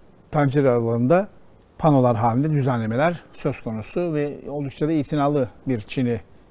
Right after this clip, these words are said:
e, işçiliği burada dikkatimizi çekmekte. Duvarlar belli bir seviyeden sonra kalem işiyle süslü ve bu kalem işi süslemelerde de zikzaklı bir düzenleme, özellikle de kubbe içerisinde bu devam ediyor. Böyle zikzaklı bir düzenleme Osmanlı, e,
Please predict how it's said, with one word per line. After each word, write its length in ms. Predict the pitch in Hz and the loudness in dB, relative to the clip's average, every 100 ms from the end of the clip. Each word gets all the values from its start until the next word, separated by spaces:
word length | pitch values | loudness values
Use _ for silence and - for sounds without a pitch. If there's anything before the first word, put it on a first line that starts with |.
| _ _ | _ _
e, 140 | 120 113 | -10 -8
işçiliği 440 | 117 - 120 127 | -10 -8 -4 -2
burada 280 | 127 117 147 | 0 0 -2
dikkatimizi 500 | 139 123 110 113 113 | -2 -6 -4 -6 -6
çekmekte. 540 | 113 - 117 - 185 - - - - - - | -10 -10 -10 -6 -6 -6 -20 -20 -20 -16 -2
Duvarlar 460 | 143 170 180 190 170 | 4 6 6 4 4
belli 200 | 175 180 | 4 2
bir 60 | |
seviyeden 480 | 160 160 151 156 156 | 0 2 2 4 2
sonra 260 | 143 143 131 | 0 -2 0
kalem 220 | 156 165 | 0 0
işiyle 320 | - 143 131 | 0 0 0
süslü 400 | - - - 190 | -2 -10 -2 2
ve 120 | 170 | 2
bu 40 | 156 | 2
kalem 240 | 160 170 | 0 0
işi 180 | 143 - | -4 -10
süslemelerde 680 | - - 156 147 143 143 180 | -14 -6 -2 0 2 0 -2
de 80 | 208 | -2
zikzaklı 520 | 143 - 156 - 156 | -4 0 -2 0 -2
bir 120 | 120 | -2
düzenleme, 580 | 113 113 113 120 175 196 - - - | -2 -4 -4 -4 -4 -6 -14 -14 -2
özellikle 420 | 143 151 143 143 | 2 2 2 0
de 60 | 123 | 0
kubbe 300 | - 131 135 | 0 2 0
içerisinde 460 | - 110 - 180 175 - - - - | 0 -6 -4 -4 -4 -8 -20 -12 -4
bu 120 | 151 | 2
devam 380 | 147 151 131 107 | 4 4 2 0
ediyor. 280 | 117 165 147 | -2 0 2
Böyle 200 | 139 127 | 2 2
zikzaklı 480 | 131 - 147 185 | 0 0 -2 0
bir 120 | 156 139 | 0 0
düzenleme 640 | 127 135 131 147 185 196 - - - - | -2 0 0 0 -4 -6 -14 -20 -12 -8
Osmanlı, 580 | 143 175 151 147 139 139 - - - - - - | -6 -2 0 2 0 -2 -10 -20 -20 -20 -20 -10
e, 460 | 127 123 123 127 | -4 -2 -2 -2